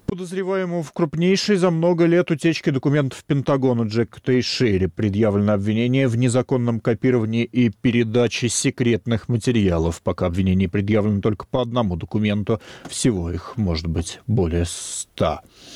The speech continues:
На слушании в суде в Бостоне двадцатиоднолетнего военнослужащего В В С Национальной гвардии штата Массачусетс объявили, обвинили по двум пунктам закона о шпионаже.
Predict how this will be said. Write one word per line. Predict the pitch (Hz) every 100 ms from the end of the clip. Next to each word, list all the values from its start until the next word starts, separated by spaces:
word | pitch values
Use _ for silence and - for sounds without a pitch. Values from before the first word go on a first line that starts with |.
| - - -
На | 175 175
слушании | 143 156 147 - 139
в | 131
суде | - 135 131
в | 123 110
Бостоне | 117 123 120 - 131 135 147
двадцатиоднолетнего | 120 120 - 127 113 117 123 113 120 131 - 143 135 127
военнослужащего | 127 123 123 - 135 127 - - 131
В | 113
В | 131
С | 127 127 151
Национальной | 147 143 - 135 135 143 139
гвардии | 127 120 131 120 127
штата | - 127 127 135
Массачусетс | 120 123 - 135 123 - 131 123 - 135 - -
объявили, | 110 92 85 85 92 92
обвинили | 95 98 101 95 98 123
по | - 139
двум | 120 110 117 147 156
пунктам | 135 135 - 151 123
закона | 113 - 110 123
о | 110
шпионаже. | - - 98 98 110 110 110